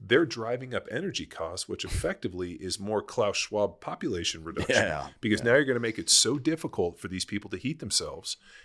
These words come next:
Speaker 1: And I always go back with, I think it was Randall Carlson,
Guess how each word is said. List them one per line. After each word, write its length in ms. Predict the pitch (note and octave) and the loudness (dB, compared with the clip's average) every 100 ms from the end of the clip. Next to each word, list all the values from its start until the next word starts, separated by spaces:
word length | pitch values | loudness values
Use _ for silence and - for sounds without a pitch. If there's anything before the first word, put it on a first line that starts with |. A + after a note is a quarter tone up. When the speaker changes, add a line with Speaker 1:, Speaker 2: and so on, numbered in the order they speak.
| - | -8
Speaker 1:
And 280 | G2+ G2+ G2 | -2 0 2
I 140 | G2+ | 4
always 240 | A2 B2+ A2 | 6 4 2
go 160 | A#2 | 2
back 420 | G2+ F#2 G2 F#2 - | 0 2 0 -2 -6
with, 220 | F2 - | -8 -8
I 80 | - | -4
think 180 | A2+ | -4
it 20 | F#2+ | -2
was 120 | E2 | -6
Randall 300 | F2 G2 G2+ | -4 -2 -2
Carlson, 800 | - F#2 E2+ D#2 - D#2 D#2+ | -2 -2 0 0 -2 -4 -18